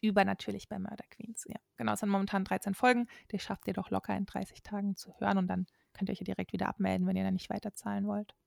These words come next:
Ja, Nika, ich glaub, wir sind schon am Ende.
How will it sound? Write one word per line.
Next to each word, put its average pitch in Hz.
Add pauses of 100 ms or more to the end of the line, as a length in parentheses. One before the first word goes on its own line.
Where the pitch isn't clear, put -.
(1160)
Ja, 233 (280)
Nika, 196 (320)
ich -
glaub, -
wir 269
sind 262
schon 226
am 185
Ende. 208